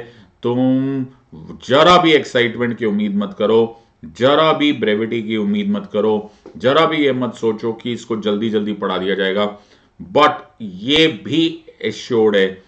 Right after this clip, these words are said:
कि ये ट्वेंटी फ़ोर कैरेट रॉक सॉलिड प्रिपरेशन है। So, इससे आगे, इसके बाद, इससे पहले, इससे ऊपर कुछ भी नहीं पढ़ाया गया है, कभी भी नहीं पढ़ाया गया है। और ये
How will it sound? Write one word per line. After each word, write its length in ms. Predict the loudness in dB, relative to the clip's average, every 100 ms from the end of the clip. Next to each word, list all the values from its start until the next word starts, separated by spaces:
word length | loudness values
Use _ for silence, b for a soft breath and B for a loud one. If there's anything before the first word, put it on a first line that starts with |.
| b _ -12
कि 60 |
ये 260 | -6 -2 -4
ट्वेंटी 600 | -4 -6 -4 -4 -6 -8
फ़ोर 440 | -4 -2 0 -2 -4
कैरेट 360 | 0 0 -2 -6
रॉक 340 | -6 -8 -8
सॉलिड 340 | -8 -4 -4
प्रिपरेशन 680 | -6 -10 -10 -4 -4 -6 -10
है। 320 | -10 -12 -14 b b b b _ 0
So, 400 | 4 6 4 2
इससे 480 | -4 -6 2 2 4
आगे, 340 | 0 2 6 4
इसके 480 | 4 -6 -6 -4
बाद, 540 | -4 -2 0 2 2 -2
इससे 300 | -10 -4 -4
पहले, 560 | -4 0 0 2 2 0
इससे 520 | -2 -10 -6 -6 -6 -8
ऊपर 580 | -8 0 2 0 -4 b b _ _ -6
कुछ 400 | -4 -6 -12 -6
भी 180 | -4
नहीं 220 | -2 -4 -2
पढ़ाया 340 | -2 -2 -2
गया 200 | 0 0
है, 360 | 2 0 -2 -6
कभी 240 | -4 -2 -2
भी 100 | -2
नहीं 200 | -4 -4
पढ़ाया 280 | -2 -2
गया 160 | -2 -2
है। 280 | -2 -2 -4 B B -6
और 220 | -4 -4
ये 260 | -2 2